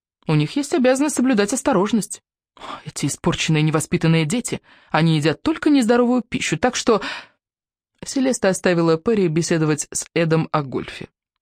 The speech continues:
Перри был очарователен, пленяя каждую женщину внимательным взглядом, как бы говорящим:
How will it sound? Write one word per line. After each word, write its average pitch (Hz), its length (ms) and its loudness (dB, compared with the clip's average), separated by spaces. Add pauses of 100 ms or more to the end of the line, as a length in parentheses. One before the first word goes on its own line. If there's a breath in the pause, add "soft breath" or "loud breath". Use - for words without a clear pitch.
(120)
Перри 185 200 2
был 143 160 2
очарователен, 180 760 0 (440 loud breath)
пленяя 170 420 2
каждую 139 420 0
женщину 202 420 2
внимательным 151 560 2
взглядом, 202 440 2
как 185 160 0
бы 165 80 2
говорящим: 175 580 2